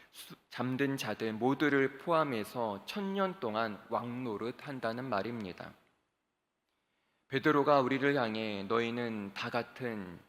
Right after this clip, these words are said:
다 왕 같은 제사장이라고" 말했습니다. 그리고 예수님께서는 마태복음 이십팔 장에서 "내가 세상 끝날까지 항상 너희와 함께 하겠다"고 약속하셨습니다.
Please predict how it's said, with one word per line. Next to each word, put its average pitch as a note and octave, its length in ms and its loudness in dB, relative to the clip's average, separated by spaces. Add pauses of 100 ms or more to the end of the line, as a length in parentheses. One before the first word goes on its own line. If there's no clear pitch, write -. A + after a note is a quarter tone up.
(240)
다 B2 240 -2
왕 A#2+ 400 2
같은 B2 560 -4
제사장이라고" A2+ 840 -6
말했습니다. F#2+ 840 -10 (760)
그리고 B2 340 0
예수님께서는 C3 800 -2 (420)
마태복음 C#3 560 2
이십팔 C3+ 380 -4
장에서 G#2+ 680 -2 (300)
"내가 B2+ 220 4
세상 D3 420 2
끝날까지 D#3 720 2
항상 C3+ 440 -2
너희와 G#2 340 0
함께 D3+ 460 -6
하겠다"고 C3+ 800 -6 (120)
약속하셨습니다. G#2+ 1200 -10